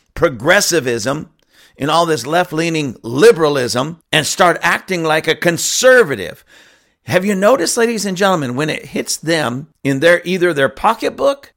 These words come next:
or in their heart, their emotions, which is difficult 'cause their hearts are so small. But wh-, if it finally hits their heart and they feel the pain of it mentally, emotionally, or financially, suddenly they start thinking like conservatives.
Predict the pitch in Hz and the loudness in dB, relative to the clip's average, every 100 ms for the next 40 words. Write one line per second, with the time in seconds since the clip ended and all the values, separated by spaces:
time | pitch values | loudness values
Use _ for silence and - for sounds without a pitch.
0 | - 180 185 180 160 151 139 - 202 127 | 0 0 2 -2 -4 -4 -4 -2 0 0
1 | - 123 120 139 175 - 87 98 - _ | -2 -2 0 2 2 0 -8 -12 -18 _
2 | - 147 139 90 185 - - 110 - 117 | -10 -8 -6 -2 -4 -4 -8 -8 -6 -8
3 | 110 110 - - 101 123 107 151 143 110 | -6 -4 -6 -6 -8 -6 -6 -4 -4 -4
4 | - _ - _ - 131 135 151 113 120 | -10 _ -20 _ -6 -2 -2 -4 -8 -10
5 | - 202 254 262 233 247 - 190 151 - | -4 -2 0 2 2 2 0 -4 -4 -2
6 | 240 - - - _ - 131 113 - - | -2 -2 -8 -20 _ -6 -2 -2 -6 -4
7 | 208 247 247 - 226 202 190 - 131 170 | 2 2 2 -4 -6 -4 -2 -4 -2 -4
8 | 196 220 220 175 165 170 170 185 _ _ | -2 -4 -2 -4 -4 -6 -8 -10 _ _
9 | _ _ - 233 269 - 240 240 247 - | _ _ 2 4 4 2 0 0 -2 -2
10 | 139 95 - _ _ - - 262 247 196 | -6 -6 -12 _ _ -8 0 2 2 0
11 | 156 151 170 151 160 139 175 160 165 151 | -4 -4 -4 -2 -2 -2 -6 -6 -8 -6
12 | 147 139 131 127 170 151 113 85 - | -6 -4 -8 -2 2 2 0 -10 -16